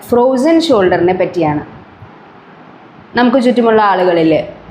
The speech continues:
ഒരു മിക്കവാറും നാൽപത് വയസ്സ് കഴിഞ്ഞ ആൾക്കാരിൽ ഇന്ന് വളരെ കോമൺ ആയിട്ട് കണ്ടുവരുന്ന ഒരു പ്രശ്നമാണ് തോൾവേദന അഥവാ ഫ്രോസൺ ഷോൾഡർ. ഇത്തരത്തിലുള്ള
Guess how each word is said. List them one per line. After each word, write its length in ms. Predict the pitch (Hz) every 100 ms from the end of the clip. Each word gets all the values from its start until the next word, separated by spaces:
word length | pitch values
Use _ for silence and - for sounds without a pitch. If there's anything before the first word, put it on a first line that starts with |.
| - - - - - - -
ഒരു 300 | 247 240 -
മിക്കവാറും 480 | 240 247 240 247 262
നാൽപത് 380 | 240 233 226 311
വയസ്സ് 340 | 277 220 220
കഴിഞ്ഞ 420 | 254 214 190 185 156 - - - -
ആൾക്കാരിൽ 680 | 196 185 185 170 147 143 240 - - - - - - - - - - 226
ഇന്ന് 120 | 233 226
വളരെ 240 | 214 220
കോമൺ 420 | 240 233 208 226
ആയിട്ട് 260 | 240 233 233
കണ്ടുവരുന്ന 720 | 220 202 196 196 185 185 196 -
ഒരു 160 | 196 196
പ്രശ്നമാണ് 920 | 175 - 190 180 160 156 214 - -
തോൾവേദന 560 | 214 170 160 147 - 135 - - - - - - - - - - -
അഥവാ 260 | 190 180 190 - - -
ഫ്രോസൺ 420 | 220 208 214 214
ഷോൾഡർ. 320 | 196 139 - - - - - - - - - - - - - - - 320
ഇത്തരത്തിലുള്ള 920 | 359 427 359 294 269 240 214 220 -